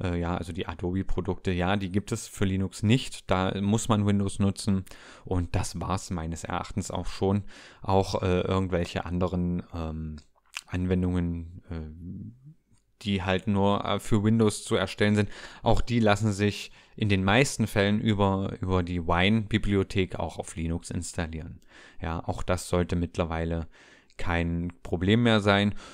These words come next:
zumal, äh, es sicherlich zu diesen jeweiligen Anwendungen auch,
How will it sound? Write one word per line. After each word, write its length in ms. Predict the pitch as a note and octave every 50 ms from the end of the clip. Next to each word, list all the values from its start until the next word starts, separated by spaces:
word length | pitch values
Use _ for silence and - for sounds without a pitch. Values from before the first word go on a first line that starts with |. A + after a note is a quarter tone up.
| - -
zumal, 720 | - - - G2+ F2+ F2+ F2 F2 F2 F2+ F#2 F#2 F#2 F2+ E2+ - -
äh, 220 | F#2 F2 F2 -
es 140 | E2+ E2+ -
sicherlich 420 | - F#2 E2 F#2+ F#2+ F2+ F2 -
zu 180 | - - - G#2+
diesen 300 | F2+ G2+ G2+ G2 F#2+ F#2+
jeweiligen 480 | F#2 F2+ F2+ F2 F2+ F2 E2+ F2 F2+ -
Anwendungen 500 | E2+ E2+ F2 E2 E2+ E2+ E2+ E2+ E2+ -
auch, 380 | F2 F2 E2+ - - - -